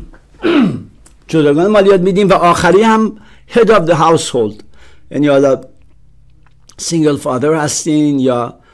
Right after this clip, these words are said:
سینگل مادر هستین یا پدر مادر مواظبت می‌کنید. اونا ب-، حالا من بیشتر راجع به این که زن و شوهری که با هم دیگه جوینتلی، با هم دیگه، اه، اه،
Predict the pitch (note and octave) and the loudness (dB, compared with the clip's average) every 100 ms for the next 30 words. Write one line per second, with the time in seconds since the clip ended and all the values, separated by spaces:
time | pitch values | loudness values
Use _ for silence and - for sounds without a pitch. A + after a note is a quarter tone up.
0 | _ - D3+ C3+ B2+ A#2+ C#3+ D3 C#3+ - | _ -6 -2 0 0 -2 -2 -4 -4 -8
1 | - C#3+ C#3 B2 B2+ C3 B2+ B2 C3+ C#3 | -6 -4 -4 -4 -4 -4 -4 -6 -4 -4
2 | C#3 C3+ B2+ C3+ C3+ C#3+ E3 D#3 C#3+ - | -2 -4 -4 -6 -6 -6 -4 -4 -4 -8
3 | - - F3 G3 F3 A#3+ - _ - E3+ | -12 -2 0 0 -2 -10 -12 _ -4 0
4 | G3 G#3 F#3 - - - - F#3+ F#3 D#3 | 0 0 -2 -10 -12 -8 -2 0 2 0
5 | E3 F#3 F#3 F3 F#3 F3+ - - _ - | -2 -2 -2 -2 0 0 -4 -20 _ -10
6 | C3 B2+ C#3+ C#3+ - D3+ D#3+ E3 D#3 C#3 | -8 -4 -4 -4 -2 -2 -2 -2 -4 -4
7 | C3+ B2 D3 B2 D3+ B2 B2 - B2 G2+ | -4 -4 -4 -4 -4 -4 -8 -8 -8 -6
8 | A#2+ B2 B2 A#2+ B2+ - - - - - | -6 -6 -6 -4 -4 -6 -14 -18 -16 -16
9 | F3+ F3+ F#3 - _ _ - _ _ - | -18 -18 -18 -18 _ _ -20 _ _ -20
10 | A3+ C3+ B2 B2 | -12 -8 -8 -8